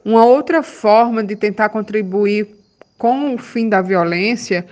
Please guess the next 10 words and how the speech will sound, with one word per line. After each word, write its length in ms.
e 120
dar 240
um 120
apoio 560
às 140
mulheres 500
que 120
sofrem 720
violência 540
doméstica 800